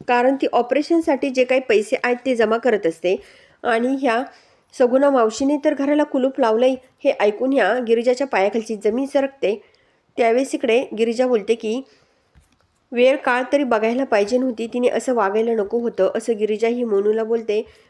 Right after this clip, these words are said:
मोनू खूपच रडत असतो. गिरिजा बोलते की "मोनू रडू नको बाळा, मी आहे, तू शांत हो, मी बघते काय करायचं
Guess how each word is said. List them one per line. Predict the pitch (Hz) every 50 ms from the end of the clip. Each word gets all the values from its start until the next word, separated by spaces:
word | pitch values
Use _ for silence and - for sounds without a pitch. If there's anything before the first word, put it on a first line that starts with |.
| _ -
मोनू | 233 240 240 277 294
खूपच | - 269 233 254 262 254 277
रडत | 269 277 277 269 -
असतो. | 220 214 - - 185 185 - - _ _ _ _ _ _ _ _ _
गिरिजा | - 214 233 226 240 226 269 269
बोलते | 254 226 180 175 - 233
की | 233 240 233 247 269 269 _ _ _ _ -
"मोनू | 220 220 226 240 254 240
रडू | 226 202 208 233
नको | 240 233 233 254 233
बाळा, | 214 190 170 165 170 185 - - _ _ _ _ _ _ _ _
मी | - 240 277 262 -
आहे, | - 208 202 208 165 147 - - _ _ _ _ _ _ _ _ _ -
तू | 262 269 302
शांत | 302 - 254 220 214 214 - 233
हो, | 262 254 262 240 254
मी | 254 254 262
बघते | 226 208 196 208 - 233
काय | 233 - 175 185
करायचं | 190 - 214 208 208 208 -